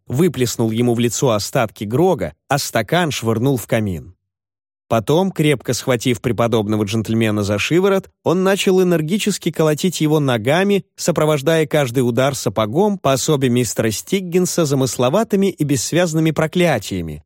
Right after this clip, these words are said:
направленными против его рук, ног, глаз и туловища. «Сэмми!» крикнул мистер Уэллер.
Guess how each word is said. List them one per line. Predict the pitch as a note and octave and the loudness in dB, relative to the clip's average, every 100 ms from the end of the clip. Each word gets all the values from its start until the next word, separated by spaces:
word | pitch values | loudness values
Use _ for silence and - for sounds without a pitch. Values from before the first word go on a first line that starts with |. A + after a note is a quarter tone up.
| - | -4
направленными | B2 B2 A#2+ A2 A2 G#2+ G#2+ | -2 0 0 0 0 0 0
против | F#2 A2+ G#2+ G2 | 0 -2 -2 -4
его | A2 G2+ | 0 2
рук, | B2+ G3+ - | 2 0 -2
ног, | G#2+ D3+ F#3 - | 0 0 0 -4
глаз | B2 A#2 C#3 E3+ - _ _ | -4 0 0 0 -6 _ _
и | D#3+ | -4
туловища. | - D3+ G2+ E2+ - - A1+ _ _ _ _ _ _ _ _ _ - | 0 0 -2 -4 -6 -8 -12 _ _ _ _ _ _ _ _ _ -16
«Сэмми!» | - A2 D#3 D3+ C3 F#2 - _ _ D3 | -4 0 2 2 0 -2 -8 _ _ -2
крикнул | C3+ - A#2 | -2 0 0
мистер | A#2 A2+ - A#2+ | 0 -2 0 0
Уэллер. | A#2 F#2+ E2 D2+ | 0 -2 -6 -12